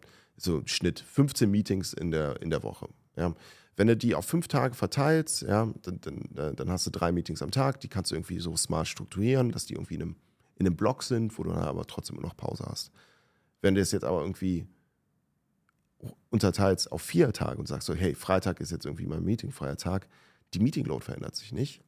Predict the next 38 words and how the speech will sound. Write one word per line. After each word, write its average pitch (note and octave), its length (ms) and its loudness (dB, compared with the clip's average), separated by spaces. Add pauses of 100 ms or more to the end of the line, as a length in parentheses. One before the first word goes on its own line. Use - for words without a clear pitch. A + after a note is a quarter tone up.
(320)
aber F2+ 240 2
was A2 140 2
sich - 140 -6
verändert, - 420 -2
sind - 160 -6
deine - 140 -4
anderen E2 240 -4
Tage. - 340 -6 (460)
Du E2 120 -8
wirst - 340 -2 (460)
durch A2 160 2
diesen G#2 260 2
Meeting-Load, A2+ 440 0
die - 80 -12
dort D#2 240 -2
ist, - 360 -2
ja, F#2 220 0 (400)
nicht G2 200 0
irgendwie G2 260 -2
diese F2+ 220 2
nicen, F2 640 0 (300)
äh, D#2+ 160 -2
vier - 200 -4
Tage A#2 280 0
mehr E2+ 160 0
haben, G#2+ 320 0 (320)
sondern F2+ 400 0
die F#2+ 140 -2
Meetings G#2+ 340 2
werden F2+ 140 0
irgendwo G2 240 -4
aufpappen D#3 640 -4 (220)
und F#2+ 280 2
dir F#2+ 220 2
entweder F2+ 540 0 (400)
wahrscheinlich G2 540 2
im - 80 -6
Schnitt - 400 -2